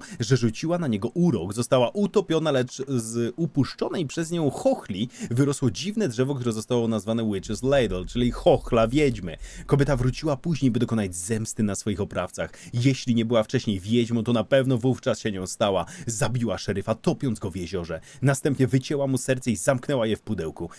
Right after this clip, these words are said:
Serce to pozwalało jej wzywać go z głębin jeziora, by mścił się w jej imieniu, a przynajmniej tak głosi legenda. Strasznie pojebane i straszliwie się to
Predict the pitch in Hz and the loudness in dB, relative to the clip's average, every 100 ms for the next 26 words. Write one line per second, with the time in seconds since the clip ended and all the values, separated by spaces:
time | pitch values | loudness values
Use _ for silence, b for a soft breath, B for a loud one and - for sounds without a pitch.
0 | B - 165 - - 90 107 101 104 107 | B -2 -2 0 -2 -2 -2 2 4 4
1 | 117 120 113 101 151 151 127 139 110 110 | 4 4 2 0 -2 -2 0 -2 0 -2
2 | 123 113 117 117 117 113 113 110 - 208 | 0 0 2 2 4 4 2 0 0 0
3 | 196 135 104 92 90 87 98 B - 117 | 2 0 0 -2 -2 -4 -6 B -2 -2
4 | - 180 123 202 170 - 117 104 98 80 | -2 -2 -2 -4 -8 -12 -10 -4 -4 -4
5 | 90 78 80 113 87 87 85 b b - | -8 -8 -6 -6 -4 -6 -6 b b -12
6 | - - 185 113 147 127 127 123 170 247 | -2 2 4 2 0 2 4 4 4 2
7 | 120 104 B 208 185 175 - 208 202 - | 2 0 B -4 -2 -2 0 0 0 -2
8 | 269 381 381 - - | -2 2 2 2 -2